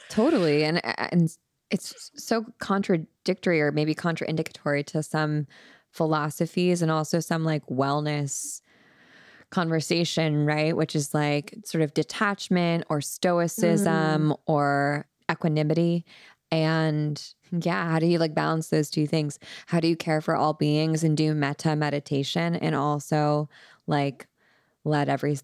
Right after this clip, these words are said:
Speaker 1: single thing kind of, like, come through you and kind of
Speaker 2: Mm-hmm.
Speaker 1: be apathetic towards it?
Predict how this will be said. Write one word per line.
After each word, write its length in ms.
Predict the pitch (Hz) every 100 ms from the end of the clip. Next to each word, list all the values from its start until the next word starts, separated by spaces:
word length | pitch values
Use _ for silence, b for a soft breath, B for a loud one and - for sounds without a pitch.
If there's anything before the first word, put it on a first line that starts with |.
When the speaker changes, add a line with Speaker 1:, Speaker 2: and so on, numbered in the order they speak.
| _
Speaker 1:
single 400 | - - 151 147
thing 480 | 143 156 147 143 143
kind 220 | - 156 147
of, 80 |
like, 200 | 143 135 - _ _ _ _ _ _
come 220 | - 156 151
through 260 | - 147
you 280 | 147 143 143
and 320 | 139 135 139 135 _ _ -
kind 200 | 143 156
of 80 | 147
Speaker 2:
Mm-hmm. 440 | - 233 208 185
Speaker 1:
be 200 | 190 143 -
apathetic 520 | 151 147 - 147 -
towards 300 | - - -
it? 140 | -